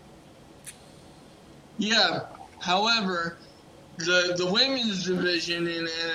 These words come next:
X T sucks now. I'm sorry, I might be controversial there, but I'm, I'm just gonna tell ya, the women's division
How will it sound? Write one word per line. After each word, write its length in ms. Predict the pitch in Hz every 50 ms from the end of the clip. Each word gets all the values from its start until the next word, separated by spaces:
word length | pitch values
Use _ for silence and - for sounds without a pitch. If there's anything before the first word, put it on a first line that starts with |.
| 160 156
X 180 | 151 - -
T 160 | - 170 160 143
sucks 560 | - - - 185 180 175 156 - - - -
now. 300 | 147 127 101 78 64 - - - - - - - - - - - - - - - - - - - - - - - - - - - - - - - - - - - - - - - - - - - 151
I'm 180 | 165 170 165
sorry, 680 | 165 - 220 214 202 190 175 165 160 165 165 160 160 - - - - - - - -
I 140 | 156 165
might 340 | 170 170 185 196 202 202 185
be 160 | 180 202 190 185
controversial 960 | 202 202 202 202 190 180 175 175 180 180 196 202 202 190 190 190 160 151 143
there, 420 | 143 143 143 147 147 147 147 147 - - - - - - - - - - - - - - - 160 151 151
but 340 | 160 160 165 160 160 - - -
I'm, 220 | 156 165 170 170 - -
I'm 360 | - 98 147 160 165 180 175 165
just 160 | 165 160 165
gonna 200 | 170 170 160 139
tell 240 | - 175 165 160 151
ya, 280 | 143 131 131 127 127 123 - - - - - - - - - - - - - - - - - - - - - -
the 100 | - 170
women's 520 | 160 170 185 202 214 220 220 208 190 170
division 760 | 185 190 185 180 190 190 185 175 185 196 202 202 202 196 196